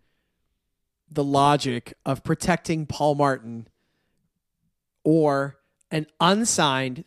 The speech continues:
thirty-seven-year-old center who had his worst statistical year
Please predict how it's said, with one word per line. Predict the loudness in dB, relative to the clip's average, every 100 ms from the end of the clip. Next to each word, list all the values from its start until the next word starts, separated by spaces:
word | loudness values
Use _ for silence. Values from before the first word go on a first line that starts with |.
| _
thirty-seven-year-old | 0 0 0 -4 -2 -2 -2 -2 0 2 0
center | -2 -6 -6 -8 -12 _ _ _
who | -6
had | -4 -2
his | -4 -6
worst | -6 -2 0 -2
statistical | -8 -10 -6 -8 -8 -6 -6
year | -4 -6 -6 -10